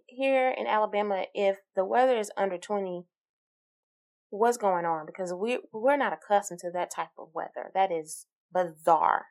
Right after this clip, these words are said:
honey. Okay, what is that? So, got really harsh.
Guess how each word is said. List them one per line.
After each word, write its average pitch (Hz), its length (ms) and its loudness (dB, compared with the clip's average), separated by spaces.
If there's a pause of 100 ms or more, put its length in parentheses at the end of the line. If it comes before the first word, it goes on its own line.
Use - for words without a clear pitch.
(100)
honey. 156 360 -6
Okay, 220 300 -8 (100)
what 190 440 -4 (260)
is 196 140 -8
that? 160 240 -2 (440)
So, 220 400 2 (680)
got 262 200 8
really 262 200 6
harsh. 233 420 6